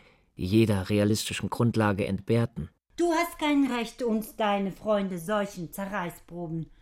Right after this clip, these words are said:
Speaker 2: zu unterziehen.
Speaker 1: Valentine sagte, „Du meinst sicher Misses Christopher Tietjens.“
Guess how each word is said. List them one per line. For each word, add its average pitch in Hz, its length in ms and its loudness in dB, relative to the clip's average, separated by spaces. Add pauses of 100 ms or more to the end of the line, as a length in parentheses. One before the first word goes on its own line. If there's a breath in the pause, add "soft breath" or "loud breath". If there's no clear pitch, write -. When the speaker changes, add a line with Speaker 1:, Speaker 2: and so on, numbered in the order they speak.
(100)
Speaker 2:
zu 208 140 -10
unterziehen. 170 760 -10 (680)
Speaker 1:
Valentine 139 560 6
sagte, 123 520 4 (240 loud breath)
„Du 104 100 -4
meinst 113 340 4
sicher 120 440 4 (140)
Misses 127 540 4
Christopher - 540 -2
Tietjens.“ - 680 -4